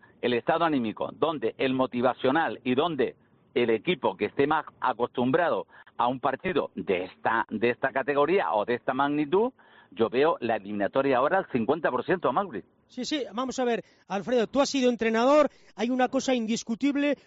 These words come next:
Speaker 2: porque es una cosa científica, es decir, tres días de ventaja en los músculos de la Real respecto del Atlético de Madrid,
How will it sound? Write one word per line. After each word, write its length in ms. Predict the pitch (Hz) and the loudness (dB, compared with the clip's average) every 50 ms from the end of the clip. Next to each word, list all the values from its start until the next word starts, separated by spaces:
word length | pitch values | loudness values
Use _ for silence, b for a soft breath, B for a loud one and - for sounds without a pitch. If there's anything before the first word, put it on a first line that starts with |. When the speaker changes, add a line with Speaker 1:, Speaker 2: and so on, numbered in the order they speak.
| b b | b b
Speaker 2:
porque 220 | 202 196 - - | -4 -4 -2 -4
es 100 | 254 - | -4 -2
una 140 | 262 254 254 | -2 -2 0
cosa 260 | - 277 - - 269 | 0 0 2 2 0
científica, 840 | - - 226 220 208 202 196 - - 226 202 - - 143 - 156 185 | 0 0 2 2 2 2 2 0 0 -2 -2 -2 -6 -10 -6 -6 -4
es 80 | 208 190 | -2 -2
decir, 360 | 214 - - 170 156 143 b b b b b b b _ | -2 -2 -2 -4 -4 -4 b b b b b b b _
tres 340 | - 311 339 349 349 294 254 | 2 4 6 6 4 4 4
días 300 | 285 302 294 294 277 254 | 4 4 6 6 4 4
de 120 | 214 247 233 | 4 4 4
ventaja 500 | 233 220 208 - 185 180 165 - 185 196 | 4 2 2 0 0 0 0 0 -2 0
en 100 | 208 208 | 2 4
los 180 | 220 220 165 | 4 4 4
músculos 760 | 240 247 277 285 - - - - 190 156 147 147 143 143 135 | 4 4 6 4 4 2 -2 -4 -2 0 0 0 -2 -2 -2
de 100 | 160 208 | -2 -2
la 140 | 214 220 214 214 | 0 0 0 2
Real 380 | 214 208 226 247 254 240 208 | 2 2 4 4 4 2 2
respecto 580 | 180 196 208 185 - - - 214 180 - - 202 | 0 0 -2 -2 -2 -4 -4 -4 -2 -2 -2 -2
del 140 | 196 196 196 | -2 -2 -4
Atlético 420 | 196 - 247 262 - 277 - 294 | -4 -6 -8 -8 -6 -4 -2 -2
de 80 | 269 254 | -2 -2
Madrid, 460 | 190 156 143 151 175 226 285 294 | -2 -4 -4 -4 -2 -2 -2 -4